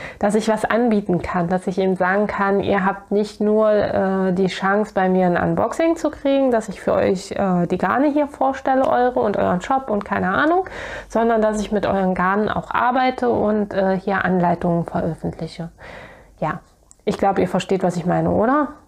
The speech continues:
Ihr versteht mich, falls ihr überhaupt noch da seid. Seid ihr noch da? <laughs> Und habt ihr schon abgeschaltet? Heute ist echt ein Lauer-Video.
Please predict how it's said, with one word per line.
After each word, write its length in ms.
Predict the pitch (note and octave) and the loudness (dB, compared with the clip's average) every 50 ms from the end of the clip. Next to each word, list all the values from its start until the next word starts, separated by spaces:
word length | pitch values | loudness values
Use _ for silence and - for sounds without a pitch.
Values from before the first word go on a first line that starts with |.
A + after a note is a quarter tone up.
| _ | _
Ihr 140 | - - F#3 | -4 -4 -2
versteht 400 | - F3 D#3+ - - E3+ E3 - | -2 -2 -4 -2 -2 -2 -2 -2
mich, 120 | F3+ E3 - - - - - - - | -4 -4 -4 -8 -14 -20 -20 -20 -6
falls 220 | - - G3 G3 | -4 -2 0 2
ihr 60 | G3 F3+ | 2 2
überhaupt 200 | F3+ F3 F3+ - | 2 2 0 0
noch 100 | E3+ E3+ | -2 0
da 240 | F3+ E3 E3 F3 | 0 0 2 2
seid. 260 | E3+ F3 E3 D#3+ - - - | 2 0 0 -2 -4 -8 -4
Seid 180 | - F#3 F#3+ B3+ | -2 0 0 2
ihr 60 | A#3+ | 2
noch 140 | C4 C4 B3 | 0 0 0
da? 220 | D#4 - A#3 D#4+ - - - - - - - | 0 0 0 0 0 -2 -2 -2 -2 0 -2
<laughs> 340 | F#4 - F#4+ - F#4 F4 - | -2 -2 0 0 0 0 2
Und 160 | C4+ B3 - | 0 0 0
habt 200 | - F3 - - | -2 -4 -2 0
ihr 100 | D4 C#4 | 0 0
schon 180 | - D4 A#3+ A3 | 2 0 0 0
abgeschaltet? 680 | G#3+ A3 C4 C4 C4 - - G#3 G3+ G3+ G3+ G#3 F#3 - - - - - - - | 0 0 0 0 0 0 2 2 2 2 0 -2 -4 -6 -8 -10 -10 -10 -8 -4
Heute 180 | - G3 F3+ E3+ | -4 -2 0 0
ist 160 | D#3 - - | -2 0 0
echt 260 | - F#3 F3 - - | 0 0 -2 0 0
ein 60 | G#3 F#3 | 2 2
Lauer-Video. 720 | F#3 F3 F3+ F#3 F#3 F#3 F3 F3 F3 E3 E3+ E3+ F3 E3+ | 4 4 4 4 4 4 4 4 4 4 2 2 0 -2